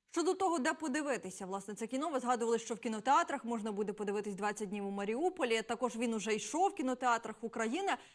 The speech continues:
Але натомість ми розуміємо, що в Україні поширюється піратство. І от, власне, коли я гуглила «Двадцять днів у Маріуполі», мені одразу видало російський сайт із російським перекладом, де, власне, він уже є у вільному доступі.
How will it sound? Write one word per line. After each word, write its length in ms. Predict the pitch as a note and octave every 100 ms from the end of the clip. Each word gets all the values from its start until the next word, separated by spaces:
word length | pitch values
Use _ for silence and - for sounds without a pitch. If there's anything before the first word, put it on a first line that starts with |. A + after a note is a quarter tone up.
| -
Але 220 | - C4+
натомість 500 | C#4+ C#4+ G4 G4+ F4+
ми 120 | C4+ C#4+
розуміємо, 460 | B3+ D#4 F4+ D4+
що 180 | - C#4
в 80 | B3
Україні 540 | B3+ C4 A#3+ E4+ D4
поширюється 760 | - C4+ - D#4 A#3+ A3 - A3+
піратство. 760 | - B3+ F#4 B4+ - - G#3 -
І 120 | C4
от, 160 | C#4 C4
власне, 340 | C#4 C#4 C#4 - -
коли 180 | C#4+ D4
я 180 | D4+ C4
гуглила 480 | C4 A#3 A3 G#3
«Двадцять 380 | G3 A#3 B3 A3+
днів 160 | A3+ A3
у 40 |
Маріуполі», 600 | A3 A3 D4+ G4+ F#4 A#3 - -
мені 440 | B3 C#4+ E4 A4
одразу 540 | F4 B3 C#4+ D#4 A3+ A3+
видало 380 | B3 A3+ A3 A3
російський 560 | B3 - A#3 - A3+
сайт 400 | - - F4+ G4 -
із 140 | A#3+
російським 540 | B3+ B3+ C4+ A3+ A#3 G#3+
перекладом, 720 | A3+ B3+ F#4 F#4+ A#3+ G3+ G3
де, 140 | B3
власне, 340 | D4 B3 - G#3+
він 160 | A#3+
уже 180 | C4 G3+
є 180 | F#3+ A#3
у 80 | A#3+
вільному 440 | G3 A3 A3 G#3+
доступі. 520 | G3 F3+ - F#3+ F#3